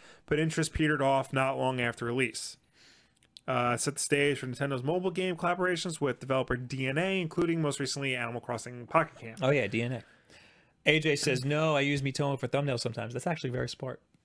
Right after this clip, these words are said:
Speaker 1: Yeah.
Speaker 2: to use that for thumbnails. I, I, you can take very good pictures in that. But that app is kinda garbage.
Speaker 1: Yeah, the app
Speaker 2: It was fun for, like, a day.
Speaker 1: Yeah. It, like, it really lost its novelty after,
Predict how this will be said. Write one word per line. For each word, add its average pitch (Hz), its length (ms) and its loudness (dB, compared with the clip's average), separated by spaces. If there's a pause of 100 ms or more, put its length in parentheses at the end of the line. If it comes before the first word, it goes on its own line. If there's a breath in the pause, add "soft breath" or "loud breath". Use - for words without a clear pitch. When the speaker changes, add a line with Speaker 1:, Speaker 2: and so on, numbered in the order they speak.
(100)
Speaker 1:
Yeah. 147 220 2
Speaker 2:
to 135 160 -10
use 120 80 -8
that 117 160 -8
for - 60 -16
thumbnails. 120 300 -10 (680)
I, 131 200 6 (120)
I, 123 140 2
you 123 160 0
can - 80 -16
take 117 160 0
very 110 220 0
good - 160 -8
pictures 120 300 -12
in 139 80 -12
that. - 100 -12 (600 soft breath)
But 180 340 6
that 151 160 8
app 127 240 4
is 110 80 -10
kinda 107 200 -2
garbage. - 360 -6 (680 soft breath)
Speaker 1:
Yeah, 269 180 -4
the 214 180 2
app 285 300 2 (200)
Speaker 2:
It 175 60 2
was 160 140 2
fun 202 240 2
for, 175 100 0
like, 151 120 2
a 131 40 0
day. 117 400 -2
Speaker 1:
Yeah. 147 320 2 (240)
It, 180 180 4
like, 180 200 2
it 175 60 2
really 180 300 4
lost 175 240 2
its 135 120 -6
novelty 127 440 0
after, 110 600 0